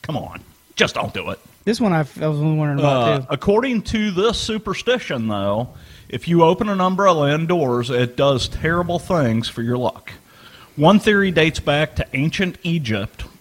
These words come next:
Speaker 1: when nobility would use parasols uh, made of peacock feathers and papyrus to protect themselves from the sun. Opening them indoors away from the sun's rays would be seen as an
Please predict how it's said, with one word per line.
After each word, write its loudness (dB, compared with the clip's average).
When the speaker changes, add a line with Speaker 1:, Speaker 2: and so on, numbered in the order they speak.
Speaker 1:
when 2
nobility 4
would 2
use 2
parasols -4
uh, 6
made 6
of -2
peacock -2
feathers -2
and 0
papyrus 0
to 4
protect 0
themselves -2
from -2
the 0
sun. -4
Opening 2
them 2
indoors 0
away 2
from -4
the 0
sun's -2
rays 2
would -2
be 2
seen 0
as 0
an -2